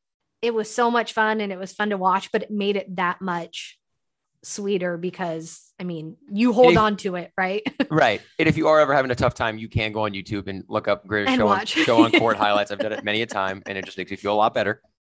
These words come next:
Speaker 2: I do the same thing with the Raiders. When they piss me off, I go watch, like, their Super Bowl run year, which I was alive for that too, but it was the same thing. You know, I was, like, four. I have no comprehension. I have no recollection of it.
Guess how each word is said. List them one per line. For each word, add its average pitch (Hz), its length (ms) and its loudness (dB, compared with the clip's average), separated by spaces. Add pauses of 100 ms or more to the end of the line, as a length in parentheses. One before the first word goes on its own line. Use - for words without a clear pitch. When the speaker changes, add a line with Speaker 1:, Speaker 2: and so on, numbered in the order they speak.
(140)
Speaker 2:
I 113 140 0
do 113 100 -6
the 113 80 -6
same 120 160 -2
thing 120 80 -2
with 120 100 -6
the 120 60 -6
Raiders. 107 480 -4
When 110 160 -10
they 110 100 -2
piss 107 240 -6
me 107 80 -2
off, 101 220 2
I 101 40 0
go 107 140 0
watch, 104 260 0
like, 101 140 -4
their 107 100 -6
Super - 280 -8
Bowl 98 320 -4 (180)
run 101 340 0
year, 95 360 -6 (100)
which 127 160 -2
I 151 80 6
was 151 140 2
alive 135 260 4
for 123 80 -2
that 120 300 0
too, 120 180 -4
but 110 140 -6
it - 20 -4
was 104 160 -10
the 98 80 -14
same 110 180 -4
thing. 110 120 -6
You 92 40 -6
know, 92 60 -2
I - 0 -
was, 90 80 -4
like, 90 140 -10
four. 92 360 -10
I 95 60 -4
have 98 100 -2
no 95 120 -6
comprehension. 95 600 -8
I 95 40 -4
have 92 100 -8
no 101 160 -4
recollection 95 520 -4
of 90 80 -4
it. - 100 -16